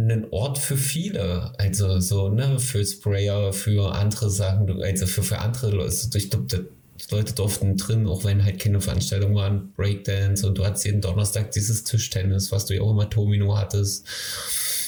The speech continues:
Ne, aber Endorphin hat ja ein bisschen mehr Platz geboten.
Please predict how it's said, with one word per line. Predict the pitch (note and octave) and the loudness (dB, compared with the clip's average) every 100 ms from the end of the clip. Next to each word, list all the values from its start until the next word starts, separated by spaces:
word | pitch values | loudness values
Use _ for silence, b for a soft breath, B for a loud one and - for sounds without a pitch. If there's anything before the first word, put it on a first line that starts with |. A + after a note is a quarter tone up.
| B - | B -4
Ne, | G2+ F#2+ | 0 2
aber | G#2 G2 G2+ E2+ F2 | 2 2 2 0 0
Endorphin | G2+ G2+ - G2+ G2+ | 0 0 2 2 2
hat | G#2 | 2
ja | G2 | 2
ein | |
bisschen | G2 - F#2+ | 2 2 2
mehr | F#2+ F#2+ | 4 2
Platz | F#2 - A2+ - | 0 -2 -4 -2
geboten. | F2+ G2 F#2 F#2+ F#2+ | -2 0 0 2 0